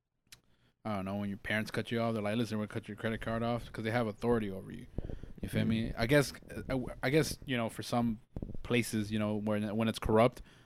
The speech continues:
Speaker 1: it's like, "Dude, you will, you, I have the word for you to lose your job."
Speaker 2: Mm-hmm.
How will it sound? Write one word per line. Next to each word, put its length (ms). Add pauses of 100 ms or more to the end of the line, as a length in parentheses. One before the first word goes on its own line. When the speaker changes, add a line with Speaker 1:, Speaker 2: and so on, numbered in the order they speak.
(280)
Speaker 1:
it's 140
like, 240
"Dude, 200
you 220
will, 260
you, 200 (120)
I 120
have 240
the 80
word 440 (140)
for 120
you 120
to 80
lose 260
your 80
job." 440 (680)
Speaker 2:
Mm-hmm. 240